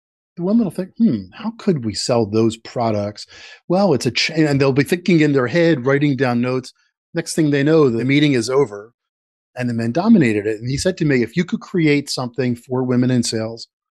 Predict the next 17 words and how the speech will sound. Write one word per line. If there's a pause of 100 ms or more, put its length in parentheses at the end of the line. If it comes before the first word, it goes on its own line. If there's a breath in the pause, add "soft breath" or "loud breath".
(440)
I
would
support
it." (340 soft breath)
So
it
led
to
what
we
call
our
Women
in
Sales
Leadership
Forum.